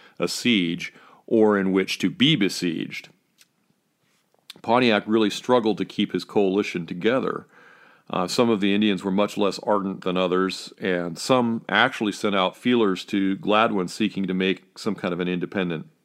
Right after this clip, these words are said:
peace. And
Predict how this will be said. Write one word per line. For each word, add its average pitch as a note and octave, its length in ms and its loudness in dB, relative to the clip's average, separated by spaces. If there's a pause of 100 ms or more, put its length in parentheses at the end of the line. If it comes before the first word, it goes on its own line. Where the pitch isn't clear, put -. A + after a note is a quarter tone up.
(920)
peace. - 500 -8 (1800)
And A#2 460 4